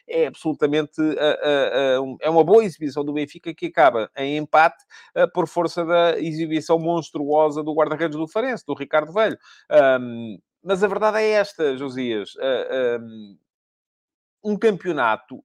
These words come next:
faz muito disto também, da capacidade para tirar pontos de jogos em que eles não são assim tão justificáveis,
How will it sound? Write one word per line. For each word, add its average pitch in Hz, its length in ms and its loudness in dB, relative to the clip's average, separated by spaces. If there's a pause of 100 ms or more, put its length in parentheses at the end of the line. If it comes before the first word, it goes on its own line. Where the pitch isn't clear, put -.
(140)
faz 196 340 -4
muito 185 320 -8
disto 165 340 -12
também, 170 400 -6 (320)
da 143 140 -2
capacidade 147 640 2
para 151 160 2
tirar 151 400 2
pontos 151 340 -4
de 139 60 -14
jogos 147 340 0
em 156 140 -4
que 156 120 -4
eles 143 160 -2
não 156 140 -4
são 151 220 -6
assim 147 260 -10
tão 147 200 -4
justificáveis, 147 960 -2